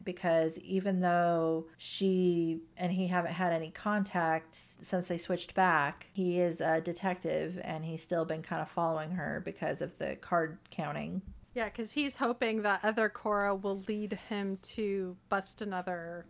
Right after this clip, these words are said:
Speaker 2: poker ring.
Speaker 1: He finds out that she's pregnant 'cause she's been going to the doctor and taking prenatals and all that.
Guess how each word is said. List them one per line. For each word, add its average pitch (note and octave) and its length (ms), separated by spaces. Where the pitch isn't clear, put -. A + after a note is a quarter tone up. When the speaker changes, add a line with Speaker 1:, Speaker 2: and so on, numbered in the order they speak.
Speaker 2:
poker G#3 380
ring. E3+ 380
Speaker 1:
He E3+ 560
finds D#3+ 420
out D3+ 280
that C#3 120
she's D#3 240
pregnant - 500
'cause D3 200
she's D3+ 160
been C#3+ 180
going C3+ 220
to F3 120
the F#3 60
doctor - 560
and - 260
taking E3 440
prenatals - 800
and C3+ 100
all C#3 100
that. D#3+ 240